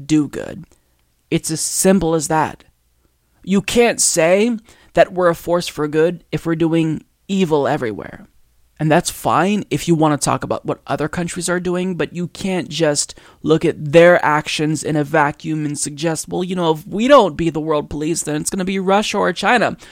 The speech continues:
You've gotta acknowledge that we are not well-liked among people around the world, and for good reason.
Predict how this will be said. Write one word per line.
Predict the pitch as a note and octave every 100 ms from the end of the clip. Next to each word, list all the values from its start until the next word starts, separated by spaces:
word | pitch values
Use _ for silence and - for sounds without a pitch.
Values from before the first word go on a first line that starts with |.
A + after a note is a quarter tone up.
| - _
You've | E3 F3+
gotta | G#3+ G#3+
acknowledge | G3+ F3+ F#3+ G3+ D3+ D3 -
that | - D#3 C3+ _ _ -
we | F3
are | F3+ F#3
not | E3+ E3 F3 G3 - - - - -
well-liked | E3 F3 F3+ D#3 F3+ F3+ -
among | D#3+ D#3+ D#3+
people | D#3+ D3+ D3
around | D3 C#3+
the | C3
world, | B2 D#3 E2 - -
and | F#3+ F#3+
for | - E3
good | D3+ C#3+ C#3
reason. | D3 D3 C2 G2+ -